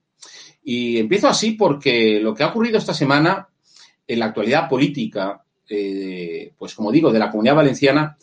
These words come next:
no tiene ningún desperdicio. Yo creo que no habíamos vivido una semana de tal hostigamiento persecución, difamación, insultos y acoso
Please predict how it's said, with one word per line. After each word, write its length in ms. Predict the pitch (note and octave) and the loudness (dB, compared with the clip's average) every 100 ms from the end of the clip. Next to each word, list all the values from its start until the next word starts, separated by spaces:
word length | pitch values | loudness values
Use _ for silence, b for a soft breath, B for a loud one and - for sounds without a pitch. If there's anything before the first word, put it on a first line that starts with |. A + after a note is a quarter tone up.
| b b b | b b b
no 140 | C3 D3+ | 0 2
tiene 180 | G3+ | 4
ningún 320 | F#3+ C3+ D3+ G3 | 4 4 4 4
desperdicio. 760 | F3+ - A2+ F#3+ - A2+ F#2+ - _ _ _ b b | 2 0 -4 -6 -8 -10 -10 -12 _ _ _ b b
Yo 220 | - D3+ E3 | -4 -2 0
creo 380 | - G3 G#3 | 2 2 2
que 160 | - C3+ | 0 2
no 100 | D3+ | 2
habíamos 640 | G3 G3 F#3+ F#3+ F3 - - | 2 2 0 -4 -6 -10 -8
vivido 640 | A#2+ C3 F3 C#3+ G2+ - _ _ _ _ | -6 -2 0 0 -2 -6 _ _ _ _
una 240 | - F#3 G#3+ | -4 0 0
semana 600 | F3+ E3 F3 B2+ F#2+ - _ - | 2 2 2 0 -4 -12 _ -12
de 200 | A#2 A#2 | -8 -2
tal 400 | F#3+ G#3 - _ | 0 0 -2 _
hostigamiento 1200 | D3+ C#3+ - D#3+ C#3+ B2+ F3 E3+ A2+ - F2+ - _ _ | -4 -4 -2 0 2 2 2 2 -2 -6 -16 -18 _ _
persecución, 1120 | D#3 D3 D3 - C#3+ B2+ - F3+ E3+ A2 - b b | 2 2 0 -2 -4 -6 -4 -2 0 -2 -6 b b
difamación, 1120 | - C#3+ D3 D3 C#3 B2+ - F#3 D3+ G#2+ F2+ _ _ _ _ _ | -2 0 2 0 0 -2 -2 0 0 -2 -8 _ _ _ _ _
insultos 1000 | E3 D#3 - G#3 G#3+ D3 B2 G2 - _ b b _ _ | -4 -2 -2 0 0 0 -6 -8 -12 _ b b _ _
y 180 | D#3+ C#3+ | 0 2
acoso 600 | C3+ F#3+ F#3+ - G2+ | 2 0 -2 -4 -8